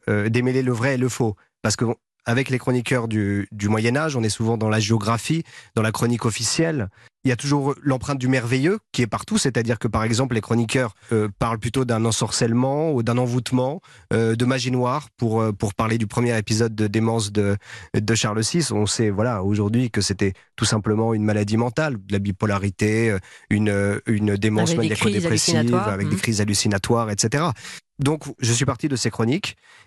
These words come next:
Speaker 1: et j'ai essayé à ma, à ma manière, celle du romancier,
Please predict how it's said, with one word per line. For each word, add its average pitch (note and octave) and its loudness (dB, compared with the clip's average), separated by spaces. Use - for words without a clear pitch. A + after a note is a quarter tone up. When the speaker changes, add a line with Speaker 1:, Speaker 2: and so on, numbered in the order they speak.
Speaker 1:
et C3 2
j'ai B2+ 2
essayé D3 0
à C#3+ 2
ma, B2+ 0
à B2+ 0
ma A#2 2
manière, B2 0
celle B2 0
du A2+ 0
romancier, A#2+ 0